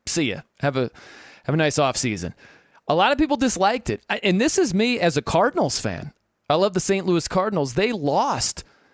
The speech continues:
their wild card game against the Dodgers in heartbreaking <laughs> fashion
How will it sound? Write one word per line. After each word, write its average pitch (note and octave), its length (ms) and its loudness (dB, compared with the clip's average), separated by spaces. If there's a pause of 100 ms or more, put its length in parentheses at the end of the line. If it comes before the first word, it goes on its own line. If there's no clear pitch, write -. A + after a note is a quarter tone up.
(320)
their D#3 180 2
wild D#3 380 2
card D#3 280 2
game D3+ 340 0
against D#3 380 -2
the C#3+ 60 -2
Dodgers C#3+ 580 -2
in C#3+ 100 -2
heartbreaking G3+ 880 0
<laughs> - 20 -8
fashion A#3+ 680 -2